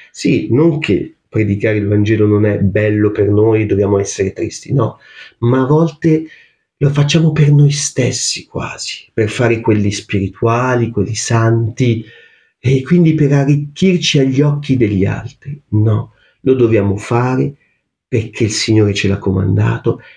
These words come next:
e perché gratis abbiamo av-, ricevuto e gratis dobbiamo dare, gratuitamente, gratuità. Gratuità nel dare vuol dire anche generosità.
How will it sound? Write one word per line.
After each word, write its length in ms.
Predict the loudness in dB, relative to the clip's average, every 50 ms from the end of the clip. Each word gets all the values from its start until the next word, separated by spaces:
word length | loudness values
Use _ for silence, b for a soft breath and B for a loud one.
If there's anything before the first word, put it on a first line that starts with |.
| B B B
e 160 | B -4 -4
perché 380 | -2 -4 -4 -4 -2 -2 -2 0
gratis 640 | 0 0 0 0 0 -2 -2 -2 -2 -2 -2 -2
abbiamo 320 | -2 -2 -2 -2 -2 -2 -4
av-, 180 | -4 -6 -10 _ -4
ricevuto 880 | -2 -2 -2 -2 0 -2 -2 0 0 -2 -2 -2 -4 -6 -6 -6 b b b b b b
e 200 | -4 -4 -4 -2
gratis 540 | -4 -2 -4 -4 -2 -2 -4 -4 -4 -6 -6
dobbiamo 720 | -2 -2 -2 -2 -2 0 0 2 2 2 2 0 2 2 2
dare, 560 | 0 0 -2 -2 -6 -4 -4 -4 -4 -6 -10 _ _ _ _ _ _ _ _ -6
gratuitamente, 1040 | -2 0 0 0 0 -2 0 -2 -2 0 0 0 0 2 0 0 -2 -4 -4 -4
gratuità. 840 | -2 0 0 0 0 -2 0 2 2 2 2 0 -2 -4 -4 -6 _ _ b b b b b b b
Gratuità 600 | b -2 0 0 0 2 0 0 2 2 2 2 2
nel 220 | 2 0 0 0
dare 280 | 0 2 2 2 2 2
vuol 160 | 2 2 2
dire 200 | 2 2 2 2
anche 280 | 0 0 -2 -4 -4
generosità. 880 | -4 -2 -2 0 2 2 0 0 -2 -6 -10 -16 -18 _ -20 -20 _